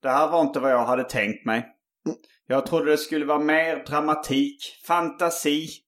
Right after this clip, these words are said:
Speaker 2: <laughs>
Speaker 1: Eh, det här är ju någon slags påhittad verklighet."
Speaker 2: <laughs> Vad fan tror du, fantasi?
Speaker 1: <laughs> Ja, men han menar väl att det är lite scripted reality
Speaker 2: Ja.
Speaker 1: på ett sätt.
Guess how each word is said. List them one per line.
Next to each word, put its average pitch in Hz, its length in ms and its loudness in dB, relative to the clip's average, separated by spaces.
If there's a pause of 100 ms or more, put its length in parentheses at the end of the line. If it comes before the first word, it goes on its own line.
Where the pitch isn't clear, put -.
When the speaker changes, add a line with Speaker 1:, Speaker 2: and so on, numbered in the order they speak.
(120)
Speaker 2:
<laughs> - 220 -8 (260)
Speaker 1:
Eh, 120 400 -4 (160)
det 143 60 -4
här 143 320 2
är 151 80 2
ju 147 140 4
någon 131 200 0
slags - 340 -6
påhittad 139 760 -2
verklighet." 143 1160 -4
Speaker 2:
<laughs> - 0 - (1000)
Vad 254 160 4
fan 214 240 0 (100)
tror 196 140 2
du, 170 100 -2
fantasi? 190 1000 -4
Speaker 1:
<laughs> 311 60 0 (1400)
Ja, 131 80 -4
men 123 60 -6
han 135 180 0
menar 135 300 2
väl 123 120 -2
att 131 140 -2
det 131 140 4
är 127 40 4
lite 131 200 0
scripted 123 580 -4
reality 117 760 -2
Speaker 2:
Ja. 123 220 0
Speaker 1:
på 160 60 0
ett 131 140 -2
sätt. 113 180 -4